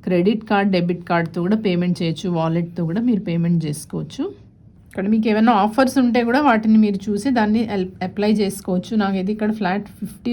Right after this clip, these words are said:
rupees cash back on Airtel U P I transaction అనేసి చూపిస్తుంది. So ఇప్పుడు దాన్ని ఇక్కడ నేను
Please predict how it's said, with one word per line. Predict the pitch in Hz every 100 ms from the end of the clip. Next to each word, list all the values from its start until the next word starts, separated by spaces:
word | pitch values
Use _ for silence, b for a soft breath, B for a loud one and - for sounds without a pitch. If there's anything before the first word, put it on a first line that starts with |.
| 226
rupees | 220 220 220 -
cash | 170 170 175
back | 196 196
on | 185 165
Airtel | 165 170 185 180
U | 170
P | 180
I | 170
transaction | 175 160 165 170 175 196 180
అనేసి | 170 170 -
చూపిస్తుంది. | - 180 - 180 170 254 269 B B B B -
So | 240
ఇప్పుడు | 220 226 202
దాన్ని | 202 202
ఇక్కడ | 208 202
నేను | 185 208